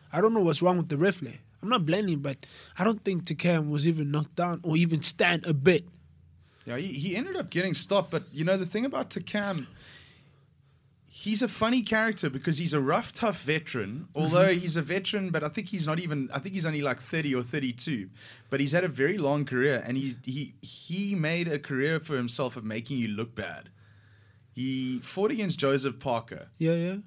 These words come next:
Speaker 2: And he took Parker twelve rounds, and Parker went life and death with him. So now Parker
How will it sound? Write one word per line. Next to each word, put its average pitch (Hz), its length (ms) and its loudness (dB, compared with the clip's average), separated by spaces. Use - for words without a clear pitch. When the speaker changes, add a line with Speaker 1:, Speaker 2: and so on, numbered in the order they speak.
Speaker 2:
And 127 100 -2
he 127 60 -4
took 170 240 -6
Parker 160 320 0
twelve 127 360 -2
rounds, 104 280 -4
and 110 180 -8
Parker 160 320 -2
went 135 180 0
life 117 300 -4
and 107 140 -8
death 107 280 -8
with 107 180 -10
him. - 220 -14
So - 140 -10
now 156 160 0
Parker 190 640 -2